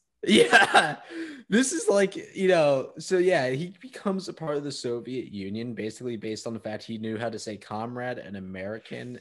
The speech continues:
and <laughs> just like, they're like, "Yeah." He's like, "Hey, I wanna do some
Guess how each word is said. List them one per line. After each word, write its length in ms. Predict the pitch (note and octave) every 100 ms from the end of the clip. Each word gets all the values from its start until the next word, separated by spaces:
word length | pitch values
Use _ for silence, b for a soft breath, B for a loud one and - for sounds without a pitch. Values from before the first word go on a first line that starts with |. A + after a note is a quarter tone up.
| -
and 340 | G#2+ F#2 G2+ G2+ b b b
<laughs> 800 | - - _ _ _ _ _ _
just 320 | - B2+ A#2
like, 200 | B2 G#2
they're 180 | A2+ A2
like, 240 | G#2+ G2+ G2+
"Yeah." 360 | B2 E3 A2+
He's 280 | G2 A2+ C#3
like, 220 | D#3+ C#3 B B
"Hey, 200 | E3+ E3
I 80 | D#3+
wanna 180 | E3+ F#3+
do 140 | G3
some 200 | - E3+